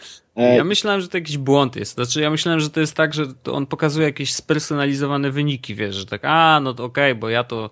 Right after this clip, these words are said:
Speaker 2: subskrybuję, to mi tam pokazuje, nie?
Speaker 1: No i
Speaker 2: Ale
Speaker 1: okazało się, że nie i,
Speaker 2: No
Speaker 1: i wszyscy
Speaker 2: właśnie.
Speaker 1: to mają, więc jest nam bardzo miło. Plus, e, ciekawostka, skoro jest już środa, to możemy sprawdzić, jakie były wyniki ostatniego odcinka.
Speaker 2: Zobaczmy.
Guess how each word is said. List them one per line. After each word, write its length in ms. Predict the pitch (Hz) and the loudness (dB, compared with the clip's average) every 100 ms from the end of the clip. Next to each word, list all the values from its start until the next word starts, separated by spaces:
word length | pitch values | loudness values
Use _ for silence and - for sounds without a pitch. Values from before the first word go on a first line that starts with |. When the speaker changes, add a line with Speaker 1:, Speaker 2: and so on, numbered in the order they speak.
| _ | _
Speaker 2:
subskrybuję, 760 | - 117 - 110 107 110 127 123 | -14 -14 -12 -12 -10 -4 -4 -4
to 120 | 113 | -6
mi 120 | 107 | -10
tam 160 | 110 101 | -10 -12
pokazuje, 520 | - 107 107 104 95 | -10 -10 -8 -10 -8
nie? 180 | 98 113 - | -10 -10 -4
Speaker 1:
No 60 | |
i 60 | 240 | 2
Speaker 2:
Ale 80 | 330 | 2
Speaker 1:
okazało 320 | - 220 202 | 2 2 2
się, 160 | 190 170 | 2 2
że 140 | 156 | 2
nie 240 | 143 147 143 | 4 4 4
i, 200 | 120 127 117 | 2 0 -2
Speaker 2:
No 60 | |
Speaker 1:
i 40 | 117 | -4
wszyscy 160 | 123 | -4
Speaker 2:
właśnie. 200 | 110 - | -8 -8
Speaker 1:
to 80 | 127 | -4
mają, 280 | 123 131 123 | 0 2 2
więc 220 | 127 117 | 0 -4
jest 120 | 127 | -4
nam 140 | 120 117 | -2 0
bardzo 240 | 117 113 | 0 0
miło. 340 | 123 160 170 | 2 4 4
Plus, 680 | 175 - 180 175 175 - - | 0 2 4 4 2 -4 -2
e, 320 | 139 135 131 127 - | 2 4 4 2 -2
ciekawostka, 840 | - - 127 147 - - 135 131 | -4 0 2 0 0 0 2 2
skoro 280 | - - 120 | 0 2 4
jest 160 | 113 | 2
już 80 | 107 | -2
środa, 460 | - - 165 151 139 | -4 0 2 4 2
to 140 | 139 | 2
możemy 480 | 123 123 127 123 117 | -2 0 -2 -2 -4
sprawdzić, 440 | - 127 120 117 120 | -2 0 2 0 0
jakie 180 | 113 | 0
były 220 | 120 117 113 | 4 4 4
wyniki 280 | 120 117 | 2 0
ostatniego 420 | 117 - 110 113 104 | 0 0 -2 0 0
odcinka. 480 | - 147 151 160 160 _ _ _ - | 2 0 4 4 2 _ _ _ -16
Speaker 2:
Zobaczmy. 840 | 107 98 113 143 196 185 139 139 | -12 -8 -6 -4 0 2 2 0